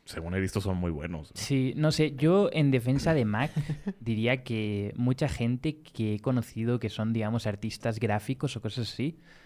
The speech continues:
Speaker 2: no podrían hacer lo que hacen si no fuese con un Mac. O sea, si fuese con un
Speaker 1: Ah, sí
Speaker 2: Windows
Speaker 1: pueden.
Speaker 2: así jodido.
Speaker 3: Sí
Speaker 2: Es que
Speaker 3: pueden.
Speaker 2: siento
Speaker 1: Si
Speaker 2: que,
Speaker 1: usas Adobe, sí puedes,
Speaker 2: siento
Speaker 1: güey. Nomás le haces
Speaker 2: que
Speaker 1: la
Speaker 2: la
Speaker 1: mamada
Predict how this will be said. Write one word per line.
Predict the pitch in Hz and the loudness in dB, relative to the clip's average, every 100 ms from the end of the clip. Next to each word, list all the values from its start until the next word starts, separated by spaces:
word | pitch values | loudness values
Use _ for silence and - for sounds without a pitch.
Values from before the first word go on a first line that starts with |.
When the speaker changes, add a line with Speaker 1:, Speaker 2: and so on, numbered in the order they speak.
| - - - - | -20 -20 -20 -2
Speaker 2:
no | 131 139 | 2 4
podrían | 160 147 147 | 6 6 6
hacer | 135 131 117 | 4 4 4
lo | 117 113 | 4 4
que | 123 110 | 2 2
hacen | 123 - 190 202 - - | 0 0 0 0 -4 -10
si | - | 0
no | 120 110 | 0 2
fuese | 113 120 | 0 0
con | 104 | 0
un | 98 | -2
Mac. | 87 - - - | -6 -12 -20 -6
O | |
sea, | 117 | -4
si | 110 | -2
fuese | 117 123 139 | 0 0 2
con | 120 | 2
un | 117 123 123 117 107 | 4 4 4 2 6
Speaker 1:
Ah, | 143 143 | 8 10
sí | 156 | 10
Speaker 2:
Windows | |
Speaker 1:
pueden. | 156 139 107 90 | 10 10 8 4
Speaker 2:
así | 110 - 117 120 123 123 117 110 | -2 -2 0 2 2 2 2 0
jodido. | 113 104 120 190 269 180 165 _ _ _ - | -2 0 2 0 -2 -10 -20 _ _ _ -10
Speaker 3:
Sí | 147 151 | -4 -2
Speaker 2:
Es | 156 | 0
que | 190 | 2
Speaker 3:
pueden. | 175 | 4
Speaker 2:
siento | 180 170 | 6 6
Speaker 1:
Si | |
Speaker 2:
que, | 170 | 6
Speaker 1:
usas | 180 170 | 6 6
Adobe, | 127 135 | 8 8
sí | 151 139 | 6 4
puedes, | 117 110 | 6 8
Speaker 2:
siento | 101 95 240 | 8 8 6
Speaker 1:
güey. | |
Nomás | 101 143 | 6 8
le | 127 | 10
haces | 135 | 10
Speaker 2:
que | |
Speaker 1:
la | 123 | 8
Speaker 2:
la | 107 | 6
Speaker 1:
mamada | 139 | 6